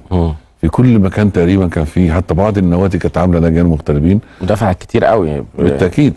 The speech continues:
Speaker 1: آه، يعني.
Speaker 2: آه، مهم جدًا.
Speaker 1: وأفادت ناس كتير جدًا.
Speaker 2: آم،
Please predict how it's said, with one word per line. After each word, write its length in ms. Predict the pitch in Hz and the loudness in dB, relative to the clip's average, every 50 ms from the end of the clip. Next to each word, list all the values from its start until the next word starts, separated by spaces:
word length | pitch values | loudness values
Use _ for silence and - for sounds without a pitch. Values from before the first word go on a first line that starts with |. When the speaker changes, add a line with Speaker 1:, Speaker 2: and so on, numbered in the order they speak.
| - - | -4 -4
Speaker 1:
آه، 220 | 82 85 80 76 | -4 -2 -2 -4
يعني. 200 | 69 69 69 92 | -4 -4 -2 -2
Speaker 2:
آه، 100 | 110 110 | 0 0
مهم 320 | 101 104 117 143 175 143 104 | 2 2 2 2 2 2 2
جدًا. 340 | 90 90 78 76 80 71 67 - | 0 0 -2 -2 -2 -4 -4 -4
Speaker 1:
وأفادت 500 | - 60 62 73 110 107 - - - - | -6 -6 -2 -2 0 0 0 -2 -2 -2
ناس 160 | 101 95 - | -6 -6 -6
كتير 260 | - - - - 101 95 | -10 -14 -6 -4 -4 -2
جدًا. 600 | 90 95 80 76 - 69 65 - 85 90 92 92 | -2 -2 -4 -4 -8 -10 -6 -2 0 0 0 2
Speaker 2:
آم، 340 | 92 95 98 98 95 92 | 2 2 2 2 2 0